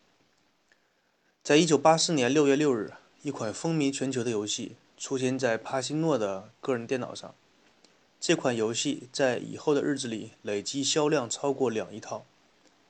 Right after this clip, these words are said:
还不包括手机、P D A、平板电脑上的销量，更不要说被预装软件和各种山寨的版本、网上平台对战版本，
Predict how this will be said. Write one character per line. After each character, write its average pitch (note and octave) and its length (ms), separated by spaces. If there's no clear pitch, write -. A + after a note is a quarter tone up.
还 - 160
不 C3+ 120
包 C#3 200
括 C3 220
手 G2 260
机、 C3 300
P - 200
D C#3 180
A、 B2+ 220
平 C3+ 160
板 A#2+ 180
电 C3 140
脑 G#2 240
上 A2+ 180
的 G#2+ 80
销 A2+ 160
量， A2 220
更 D3 200
不 B2+ 60
要 A#2+ 160
说 B2 220
被 A#2 240
预 C3+ 180
装 C3+ 240
软 G#2+ 180
件 G#2+ 240
和 G#2+ 200
各 B2+ 160
种 G#2 180
山 C#3 220
寨 C#3 120
的 A#2 60
版 A2 220
本、 A2 180
网 A2 200
上 C3 240
平 B2+ 240
台 A2 240
对 C3+ 160
战 C3 180
版 G#2+ 200
本， - 180